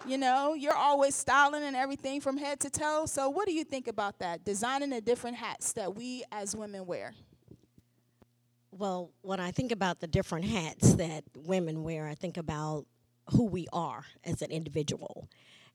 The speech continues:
Speaker 2: And so we actually wear the hat of the person that we represent when we represent that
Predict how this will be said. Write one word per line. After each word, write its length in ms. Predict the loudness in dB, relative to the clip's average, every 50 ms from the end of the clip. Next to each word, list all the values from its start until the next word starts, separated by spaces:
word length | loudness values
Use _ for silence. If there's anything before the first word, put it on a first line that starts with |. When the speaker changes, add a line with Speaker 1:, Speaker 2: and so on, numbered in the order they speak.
| _ -6
Speaker 2:
And 180 | -4 -4 -2 0
so 560 | 0 0 0 -2 -2 -4 -8 -8 -12 -14 -16 -18 _ _ _
we 260 | -16 -10 -8 -8 -8 -8 -6
actually 560 | -6 -6 -2 0 0 0 0 0 -4 -4 -6
wear 320 | -6 -6 -4 -4 -2 -4 -4
the 140 | -8 -10
hat 580 | -8 -6 -4 -2 0 0 0 0 -2 -6 -12 -20 -20 _ _ _ _ -14
of 120 | -12 -12
the 80 | -12 -10
person 360 | -6 -6 -2 0 0 0 -2
that 120 | -4 -8 -6
we 120 | -6 -6
represent 600 | -4 -6 -8 -6 -6 -4 0 0 0 0 -2 -6 -8
when 200 | -8 -6 -6 -4
we 120 | -4 -6
represent 500 | -6 -6 -6 -6 -4 -2 -2 -2 -4 -4
that 260 | -8 -8 -8 -10 -12